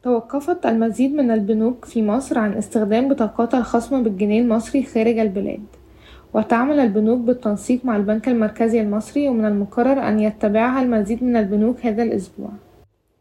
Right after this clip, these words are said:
تعتزم شركة أوراسكوم بيراميدز للترفيه التابعة لشركة أوراسكوم، آه، للاستثمار إطلاق مشروع هضبة الهرم بحلول الربع الأول من عام عشرين أربعة وعشرين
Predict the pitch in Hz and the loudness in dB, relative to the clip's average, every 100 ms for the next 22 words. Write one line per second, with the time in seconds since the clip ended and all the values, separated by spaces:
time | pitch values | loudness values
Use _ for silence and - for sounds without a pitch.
0 | _ _ _ _ _ - 226 220 269 294 | _ _ _ _ _ -12 -10 -4 -2 -2
1 | 302 - 269 294 294 226 226 240 - 277 | -2 0 2 0 -2 0 0 0 -2 -4
2 | 262 247 254 254 226 220 208 214 196 - | 0 2 2 0 -2 -4 -4 -4 -6 -2
3 | 233 285 285 214 226 208 233 262 262 - | -2 -2 -6 -6 -2 2 2 2 0 0
4 | 220 - 277 - - 214 214 226 - 294 | 0 2 0 0 -2 2 2 2 -2 -2
5 | 277 - 208 208 196 208 - - 220 - | -2 -2 0 2 2 0 -2 -4 -6 -2
6 | 214 220 311 - 220 - 226 247 262 226 | 0 0 0 -2 -4 0 0 0 -2 -2
7 | - 233 254 269 220 226 254 254 254 208 | 0 0 0 -2 -2 0 2 2 0 0
8 | 220 240 269 233 - 208 226 262 233 220 | 2 2 2 -2 -2 2 2 2 2 0
9 | 240 226 208 214 240 233 220 202 208 233 | 2 0 2 2 2 0 -2 0 0 0
10 | 226 220 - 233 233 196 226 233 220 208 | -2 -4 -4 -2 -2 0 0 0 0 -4
11 | - 220 302 | -4 -2 -2